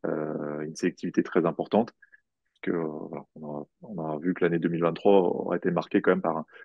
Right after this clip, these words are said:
un changement de paradigme sur, sur le volet immobilier. Euh, et donc, s'assurer qu'on prête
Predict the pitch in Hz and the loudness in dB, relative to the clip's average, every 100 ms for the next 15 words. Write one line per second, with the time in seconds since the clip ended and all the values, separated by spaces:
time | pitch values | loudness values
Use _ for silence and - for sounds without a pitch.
0 | - 90 - 90 101 92 90 92 98 85 | -14 -8 -2 2 2 4 4 4 4 2
1 | - 82 - 82 82 85 85 82 87 117 | 0 -2 -2 -4 0 0 0 2 4 2
2 | - - _ - 82 78 78 73 73 73 | 0 -20 _ -10 -6 -6 -6 -8 -10 -12
3 | 76 - 82 85 - 87 - 87 101 87 | -18 -12 -8 -6 -2 -2 2 4 4 2
4 | - 101 110 | 0 4 4